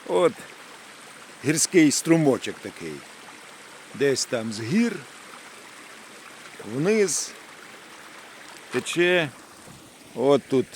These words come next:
такий місточок. От, і потекла вниз, вниз, а там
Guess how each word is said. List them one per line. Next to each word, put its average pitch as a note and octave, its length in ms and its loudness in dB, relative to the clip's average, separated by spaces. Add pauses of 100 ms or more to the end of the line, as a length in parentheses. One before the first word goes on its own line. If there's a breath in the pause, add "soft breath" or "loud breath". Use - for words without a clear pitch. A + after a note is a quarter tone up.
(100)
такий C3 320 2
місточок. E3 640 6 (960)
От, C3+ 440 4 (420)
і C#3 400 2 (2000)
потекла D3 600 4 (1040)
вниз, E3 480 2
вниз, E3 440 -2
а C3 100 -2
там B2 360 2